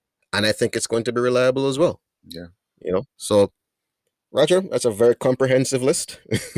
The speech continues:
Speaker 2: Yeah, I think everybody is, I think most, most manufacturers are pretty rep-,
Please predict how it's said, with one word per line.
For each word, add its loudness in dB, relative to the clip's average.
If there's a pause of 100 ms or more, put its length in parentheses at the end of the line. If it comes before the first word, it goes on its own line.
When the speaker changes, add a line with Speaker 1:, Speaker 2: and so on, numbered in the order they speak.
(440)
Speaker 2:
Yeah, 4
I 0
think -6
everybody 2
is, 0
I -2
think -6
most, -4
most -2
manufacturers -4
are -4
pretty -10
rep-, -8